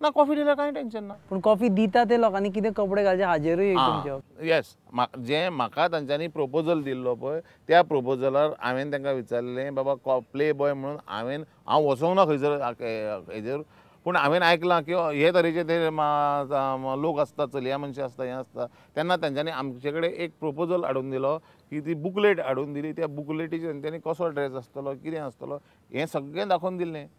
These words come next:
Speaker 1: पूण कशें आसा की, अ, तो विशयूच तो, अ, ह्या दिशेन व्हेलो की थंय सगळे ते वल्गॅरिटी आसतले, कपडे काडलेलीं चलयां भोंवतलीं आनी कितें, त्या खातीर तो विशय मागीर निमाणो नाकाच, भानगड नाका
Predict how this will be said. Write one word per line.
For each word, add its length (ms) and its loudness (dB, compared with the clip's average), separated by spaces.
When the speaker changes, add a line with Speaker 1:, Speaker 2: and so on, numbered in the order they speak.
Speaker 1:
पूण 280 0
कशें 180 2
आसा 280 0
की, 340 -8
अ, 120 0
तो 100 0
विशयूच 400 2
तो, 140 0
अ, 680 4
ह्या 300 2
दिशेन 300 0
व्हेलो 340 0
की 140 -4
थंय 220 0
सगळे 380 -2
ते 140 -2
वल्गॅरिटी 520 -4
आसतले, 380 -4
कपडे 360 -4
काडलेलीं 580 -4
चलयां 400 -6
भोंवतलीं 360 -8
आनी 200 -12
कितें, 200 -12
त्या 160 4
खातीर 240 -2
तो 140 -6
विशय 280 -8
मागीर 240 -10
निमाणो 260 -8
नाकाच, 280 -2
भानगड 340 -4
नाका 200 -4